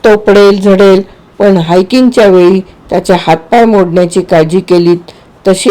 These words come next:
आता करू नका, कारण हातपाय त्याचे स्वतःचे आहेत. ते बळकट करण्याचं स्वातंत्र्य त्याला आहे, तसंच ते मोडण्याचीही. आणि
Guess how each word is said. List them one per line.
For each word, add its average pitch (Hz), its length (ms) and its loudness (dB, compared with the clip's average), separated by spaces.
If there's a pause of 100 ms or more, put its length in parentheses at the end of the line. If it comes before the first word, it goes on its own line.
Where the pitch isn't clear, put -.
आता 180 240 -2
करू 170 320 -2
नका, 160 280 -2 (400)
कारण 180 360 0 (460)
हातपाय 233 500 0 (440)
त्याचे 202 320 0
स्वतःचे 190 560 -2
आहेत. 170 320 0 (440)
ते 196 80 0
बळकट 180 460 0 (100)
करण्याचं 196 500 0
स्वातंत्र्य 196 680 -2 (400)
त्याला 190 340 2
आहे, 165 320 0 (460)
तसंच 240 400 -2
ते 220 100 0
मोडण्याचीही. 190 960 -2 (460)
आणि 196 340 0